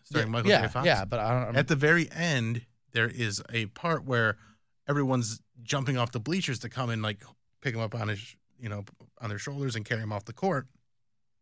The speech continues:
Speaker 1: And there's a guy in the background, and he jumps up, and his dick is <laughs> out.
Speaker 2: Really?
Speaker 1: And so people pause it to see if his dick's out.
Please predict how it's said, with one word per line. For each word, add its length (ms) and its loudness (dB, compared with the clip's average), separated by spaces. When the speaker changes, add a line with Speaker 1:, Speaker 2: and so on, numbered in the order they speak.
Speaker 1:
And 140 2
there's 200 2
a 60 0
guy 580 -2
in 120 -2
the 80 0
background, 800 2
and 140 2
he 160 4
jumps 380 2
up, 220 4
and 140 0
his 300 -4
dick 220 -14
is 200 2
<laughs> 240 4
out. 140 4
Speaker 2:
Really? 560 10
Speaker 1:
And 120 6
so 120 8
people 280 10
pause 380 4
it 140 0
to 100 0
see 180 4
if 80 2
his 200 2
dick's 320 -6
out. 180 -2